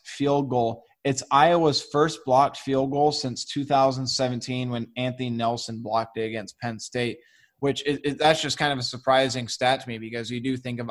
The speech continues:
Iowa taking advantage of some of those, you know, some of those special teams plays,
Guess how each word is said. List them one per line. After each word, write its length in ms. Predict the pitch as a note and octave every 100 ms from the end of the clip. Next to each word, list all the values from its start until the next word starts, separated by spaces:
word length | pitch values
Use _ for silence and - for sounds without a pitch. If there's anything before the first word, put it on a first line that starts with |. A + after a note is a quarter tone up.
| A2
Iowa 520 | A2+ B2+ B2 A#2 A#2 _ _ _
taking 380 | C#3 C#3 C#3 C3
advantage 420 | A#2 A#2+ B2+ B2
of 100 | A2+
some 180 | - B2
of 60 |
those, 240 | A#2 A2+ A2 _ -
you 80 |
know, 100 | B2
some 180 | A#2+ C#3
of 40 | B2+
those 140 | A#2+
special 320 | - B2+ A#2
teams 320 | - B2+ C3
plays, 380 | - A#2 A2+ A2